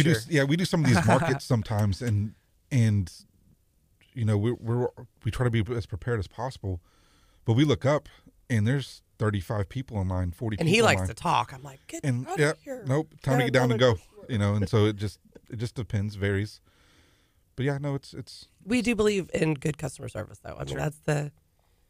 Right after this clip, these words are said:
Speaker 3: I was in the service industry for a long time, and they're the people that pay your bills, and they're the people that make or break you. 'Cause if one of us says something ugly and they leave a bad review, I mean, I think you gotta have bad reviews,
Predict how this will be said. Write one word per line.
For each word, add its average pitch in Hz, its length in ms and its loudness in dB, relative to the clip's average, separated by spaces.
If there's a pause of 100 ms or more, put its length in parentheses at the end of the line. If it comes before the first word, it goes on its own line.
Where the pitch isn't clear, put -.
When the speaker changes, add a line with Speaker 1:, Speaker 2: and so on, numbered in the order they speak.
(240)
Speaker 3:
I 190 100 2
was 185 140 0
in 208 60 0
the 190 60 -2
service 202 340 -8
industry 196 280 -8
for 180 120 -2
a 175 60 2
long 170 200 -2
time, 185 400 -2
and 165 300 -2
they're 170 220 -2
the 185 120 -12
people 190 340 -6
that 180 200 -4
pay 175 140 -8
your 165 160 -10
bills, - 440 -6 (120)
and 156 200 -4
they're 156 140 -6
the 160 100 -12
people 165 320 -8
that 170 140 -6
make 165 200 -4
or 156 40 -16
break 180 280 -6
you. 156 200 -6 (580)
'Cause 160 340 4 (640)
if - 80 -20 (280)
one 170 180 2
of 160 60 -2
us 170 140 2
says 180 180 -2
something 175 340 -2
ugly 180 340 -2
and 170 120 -2
they 165 120 -2
leave 156 240 -6
a 151 80 -2
bad 156 220 -2
review, 160 480 -2
I 160 40 -2
mean, 156 400 -2 (280)
I 370 100 -2
think 311 240 -4
you 226 80 -4
gotta 180 260 0
have 160 220 -4
bad 151 160 -2
reviews, 147 380 -4